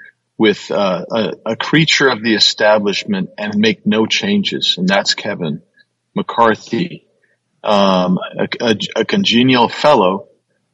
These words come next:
but he is an establishment creature, and he's not gonna change the trajectory or path we're on. And that means for the next two years, you, we've seen the damage done by the Biden administration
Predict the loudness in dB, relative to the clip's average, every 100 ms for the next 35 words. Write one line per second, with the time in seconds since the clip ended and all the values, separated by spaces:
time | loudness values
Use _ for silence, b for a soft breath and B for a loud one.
0 | -8 -4 -2 -2 -2 0 -2 -2 -4 -4
1 | -2 2 2 0 -4 -6 -2 -2 -2 -4
2 | -2 -2 0 0 2 0 0 0 2 0
3 | 0 -2 -2 -2 -2 -4 0 0 0 -4
4 | -4 0 -2 -4 _ B B _ _ _
5 | -4 0 2 4 2 2 0 0 0 -4
6 | -2 -2 -2 -2 -4 -2 -4 -2 0 -2
7 | -4 -8 -8 -2 0 2 2 2 2 2
8 | 2 0 2 0 2 -2 0 0 0 0
9 | -2 -2 0 -2 -2 -2 -2 -2 -6